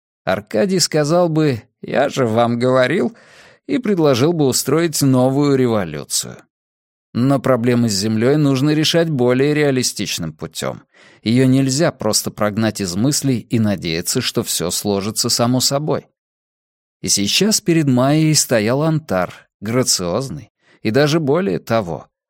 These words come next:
и думал, что Майя может принести ему пользу.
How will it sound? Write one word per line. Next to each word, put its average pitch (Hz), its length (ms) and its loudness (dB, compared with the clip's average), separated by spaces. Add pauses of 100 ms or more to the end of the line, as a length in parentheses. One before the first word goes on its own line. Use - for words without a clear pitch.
(140)
и 120 140 2
думал, 135 540 2
что - 260 -4
Майя 98 340 0
может 113 380 0
принести 87 500 -4
ему 92 260 -4
пользу. 73 580 -6